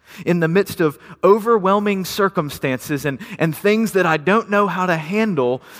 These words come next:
prayer reorients me to a God that I can trust, to a posture of dependence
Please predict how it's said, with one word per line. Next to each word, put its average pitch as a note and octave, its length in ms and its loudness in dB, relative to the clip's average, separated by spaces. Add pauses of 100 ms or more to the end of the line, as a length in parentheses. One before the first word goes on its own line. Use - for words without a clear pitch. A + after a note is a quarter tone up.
(120)
prayer A3 420 4
reorients G3+ 920 2
me F#3 240 0
to F3+ 240 -2
a D#3+ 80 0
God D#3+ 540 -2 (400)
that E3 160 4
I F3+ 140 -4
can E3+ 200 -8
trust, F3+ 500 -8
to F3+ 120 -2
a C#3+ 60 -2
posture F3+ 560 -6
of C#3+ 120 -4
dependence D3 840 -4